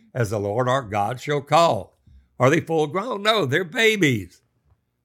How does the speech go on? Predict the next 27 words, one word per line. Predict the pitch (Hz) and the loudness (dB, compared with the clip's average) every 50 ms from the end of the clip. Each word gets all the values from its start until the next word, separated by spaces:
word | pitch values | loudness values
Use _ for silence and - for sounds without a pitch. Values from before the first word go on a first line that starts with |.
| _ _ _ _ _ _ | _ _ _ _ _ _
The | - 196 | -2 2
newborn | 196 196 185 165 156 160 165 165 156 131 | 4 4 4 4 4 4 2 2 0 0
babes | 127 175 180 160 139 147 160 139 110 | 2 4 6 6 4 4 0 -2 -4
desire | 139 135 117 104 113 101 95 90 98 135 180 202 _ _ _ _ _ _ _ | -4 -4 0 2 2 2 2 0 -4 -8 -8 -10 _ _ _ _ _ _ _
then | 135 131 139 | -2 -2 -2
sincere | 127 - - 147 147 147 131 120 - - 180 185 170 143 143 160 | -2 -4 -4 -4 -4 -4 -6 -6 -6 -2 0 2 2 2 0 -2
milk | 160 127 120 151 196 180 - - | -4 -2 0 2 2 0 0 -4
of | 151 139 | -6 -4
the | 131 139 | -2 -2
word | 143 165 190 185 | 0 -2 0 0
they | - - | -2 -2
may | - 196 196 | -2 -4 -6
grow | 185 143 170 208 233 | -2 0 0 2 2
thereby. | 214 202 196 151 127 127 113 95 78 65 - - - - - - - - _ _ _ _ - - - - - | 2 0 0 2 2 2 2 2 0 -6 -14 -16 -18 -18 -18 -20 -20 -20 _ _ _ _ -20 -20 -20 -20 -6
But | - 120 123 113 | -2 0 2 2
Hebrews | 120 131 135 139 143 127 - | 2 2 0 0 -4 -6 0
five, | - 160 170 190 180 165 139 | 4 6 6 6 6 4 2
they're | 147 170 196 - | 2 0 2 0
unskillful | 196 180 196 156 - - - 196 214 226 - 123 151 147 | 0 -2 -2 -4 -6 -4 0 2 2 2 0 -2 -2 -2
in | 151 165 160 | -2 -2 0
the | 143 143 | -2 -2
word | 139 135 156 202 196 151 156 - | 0 0 2 4 6 4 4 4
of | 190 156 127 | 0 -2 0
righteousness. | 135 180 202 202 - - 131 - - 110 95 - | 2 2 2 2 0 -4 -6 -8 -8 -12 -12 -6
They | - 139 151 | -4 -2 0
don't | 156 160 160 156 156 | 0 0 -2 -4 -6
understand. | - 117 104 101 - - 147 156 151 135 120 127 151 147 | -8 -8 -8 -8 -8 -4 -2 0 0 0 0 -2 -6 -10